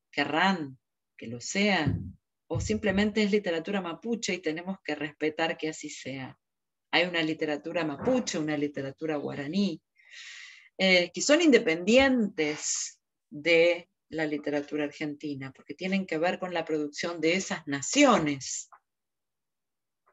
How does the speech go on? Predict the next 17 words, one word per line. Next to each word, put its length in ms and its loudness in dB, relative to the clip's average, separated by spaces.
que 100 -10
si 180 -2
bien 580 4
actualmente 1200 0
están 720 2
de 140 0
algún 340 0
modo 320 0
insertas 640 0
en 160 -6
el 180 -6
territorio 680 0
argentino, 880 -4
no 400 -2
corresponden, 1080 4
estrictamente 760 -8
hablando, 600 -4